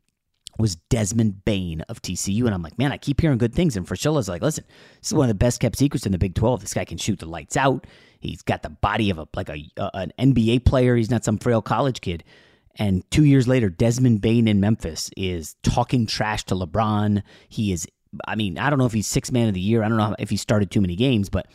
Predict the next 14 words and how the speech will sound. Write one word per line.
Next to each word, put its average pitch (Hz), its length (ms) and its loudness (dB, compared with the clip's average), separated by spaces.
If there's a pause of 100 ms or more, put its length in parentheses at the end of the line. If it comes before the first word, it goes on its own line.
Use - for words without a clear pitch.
(360)
Desmond 180 320 4
Bane 139 400 4 (560)
i-, 110 60 -4
is 113 480 -2
an 107 100 2
awesome 110 300 0
player. 208 340 2
And 131 180 4
you 151 120 6
can 170 200 4
find 196 540 2
these 107 240 -2
guys, 82 520 -8 (720)
um, 101 500 -2